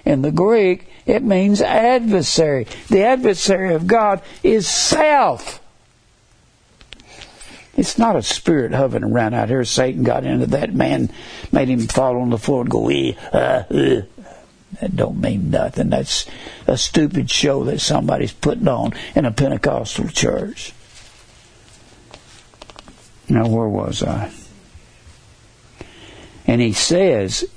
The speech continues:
and he works his way all the way down.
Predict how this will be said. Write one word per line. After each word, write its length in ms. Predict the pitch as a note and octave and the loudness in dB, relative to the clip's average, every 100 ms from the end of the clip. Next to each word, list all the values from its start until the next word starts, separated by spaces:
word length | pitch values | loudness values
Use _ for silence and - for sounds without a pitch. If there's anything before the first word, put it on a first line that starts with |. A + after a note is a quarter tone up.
| - | -12
and 240 | - C#4+ C4+ | 0 2 2
he 260 | G#2 - - | 0 -6 -4
works 460 | D4+ C3 G3+ A3 - | 0 2 2 0 0
his 220 | B2+ B2 | 0 2
way 260 | D3+ D#3 | 2 2
all 480 | F3 - D#3 G#3+ A3+ | 0 0 2 2 2
the 100 | G3+ | 2
way 280 | F#3 E3 D3 | 2 0 0
down. 720 | C3 C#3 F#3 C3+ F#2 - - | 2 0 2 0 -2 -4 -8